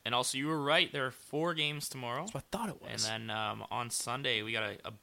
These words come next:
Speaker 1: big old slate there. We got seven on Sunday, so it's,
Speaker 2: Yeah.
Speaker 1: it's a nice weekend for
Speaker 2: Seven's
Speaker 1: St. John.
Speaker 2: usually enough where you can definitely fit at least one more guy into your lineup, though. So maybe,
Speaker 1: Absolutely.
Speaker 2: uh, you wanna just take a peek at Sunday and see if there's a particular position that you're not gonna be able to fit an extra guy in.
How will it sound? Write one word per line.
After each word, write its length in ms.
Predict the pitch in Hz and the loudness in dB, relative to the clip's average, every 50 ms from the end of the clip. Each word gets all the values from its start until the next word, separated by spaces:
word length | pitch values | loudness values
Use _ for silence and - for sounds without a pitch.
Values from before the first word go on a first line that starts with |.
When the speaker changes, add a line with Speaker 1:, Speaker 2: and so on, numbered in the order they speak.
| _ | _
Speaker 1:
big 160 | - 165 196 202 | 2 4 4 6
old 240 | 190 147 123 117 | 6 4 4 2
slate 340 | - - - 120 123 123 - | 2 0 2 2 2 2 2
there. 140 | - 123 117 | 0 0 -2
We 80 | 120 123 | 0 0
got 160 | 120 110 - | -2 -2 -2
seven 380 | - - - - 113 117 110 | -2 -4 -2 -4 -4 -4 -4
on 100 | 98 98 | -6 -6
Sunday, 360 | 101 - 104 101 98 95 95 95 | -6 -8 -8 -6 -6 -6 -6 -6
so 120 | - 101 | -6 -4
it's, 80 | 101 139 | 0 2
Speaker 2:
Yeah. 160 | 131 117 101 | 4 4 2
Speaker 1:
it's 100 | 107 - | 0 0
a 40 | 160 | 0
nice 200 | 151 131 - - | 0 0 0 0
weekend 260 | 120 - 143 123 - | -4 -4 -4 0 6
for 40 | - | 12
Speaker 2:
Seven's 300 | - 185 190 202 196 175 | 12 12 12 12 12 10
Speaker 1:
St. 60 | 185 | 8
John. 40 | 185 | 8
Speaker 2:
usually 200 | 160 170 170 160 | 6 6 4 4
enough 300 | 156 147 147 147 - - | 4 6 4 4 6 8
where 100 | 143 135 | 8 10
you 140 | 135 123 123 | 10 10 10
can 120 | - 143 127 | 8 10 12
definitely 300 | 127 123 117 - 127 120 | 12 12 12 12 8 6
fit 180 | - - 120 | 8 8 6
at 80 | 113 113 | 6 6
least 220 | 120 113 110 - | 4 2 0 0
one 160 | 120 120 117 | 0 0 0
more 140 | 117 113 113 | 2 0 0
guy 180 | 110 113 110 113 | 2 2 2 2
into 180 | 120 120 - | 0 -2 -2
your 120 | 113 107 104 | -4 -4 -2
lineup, 260 | 107 110 113 123 - - | -2 -2 -2 -2 -2 0
though. 180 | 151 151 165 | 0 0 0
So 200 | 165 - - 127 | 0 2 2 2
maybe, 440 | 113 113 123 135 139 143 143 143 135 | 2 4 4 4 4 6 8 8 10
Speaker 1:
Absolutely. 320 | 131 127 127 123 127 - 180 | 10 10 10 8 6 4 2
Speaker 2:
uh, 40 | |
you 80 | 156 143 | 4 6
wanna 180 | 143 139 139 135 | 8 8 6 6
just 140 | 135 - - | 2 4 4
take 120 | 139 127 | 4 4
a 60 | - | 4
peek 200 | - 160 143 127 | 2 0 0 2
at 120 | 135 123 - | 2 0 0
Sunday 260 | - 135 139 147 147 | 0 2 4 4 4
and 80 | 131 120 | 4 4
see 140 | - 123 | 2 0
if 80 | 117 - | 2 4
there's 180 | 120 117 113 117 | 4 4 4 2
a 40 | |
particular 360 | 113 - - 135 123 - 123 117 | -2 0 2 2 2 2 2 -2
position 460 | - 127 117 127 123 - - 147 135 | -2 0 2 4 4 6 6 4 4
that 100 | 123 117 | 2 2
you're 80 | 113 | 2
not 160 | 113 113 113 - | 2 2 0 0
gonna 120 | 117 113 | -2 -2
be 40 | 113 | 0
able 140 | 110 110 110 | 0 -2 -2
to 40 | |
fit 140 | - - 120 | -2 -2 0
an 80 | 117 117 | 2 2
extra 220 | 110 - - 117 | 2 0 0 -2
guy 180 | 110 110 113 120 120 | 0 0 2 2 0
in. 140 | 120 120 | -2 -4